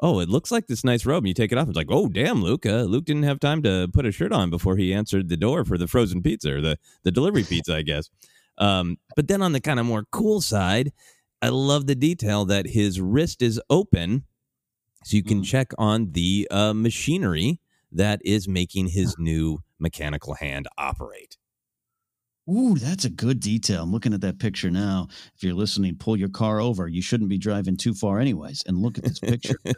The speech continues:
Speaker 1: <laughs>
Speaker 2: That's de-, that's, that's a very detailed addition to this figure.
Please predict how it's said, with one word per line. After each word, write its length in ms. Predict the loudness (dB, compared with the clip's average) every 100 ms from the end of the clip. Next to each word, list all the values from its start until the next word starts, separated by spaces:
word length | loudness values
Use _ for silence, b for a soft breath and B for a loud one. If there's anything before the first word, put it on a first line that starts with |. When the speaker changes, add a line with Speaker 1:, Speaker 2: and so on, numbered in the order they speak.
| -4
Speaker 1:
<laughs> 880 | -4 -4 -8 _ _ _ _ -14
Speaker 2:
That's 180 | -6 -4
de-, 220 | 0 0 0
that's, 260 | -4 -6
that's 240 | -4 -2 -2
a 40 |
very 260 | -2 0 0
detailed 480 | -2 -6 -6 -8 -10 _ _ _ -20 _ _ _
addition 320 | -14 -12 -12
to 60 | -12
this 160 | -12 -12
figure. 300 | -12 -14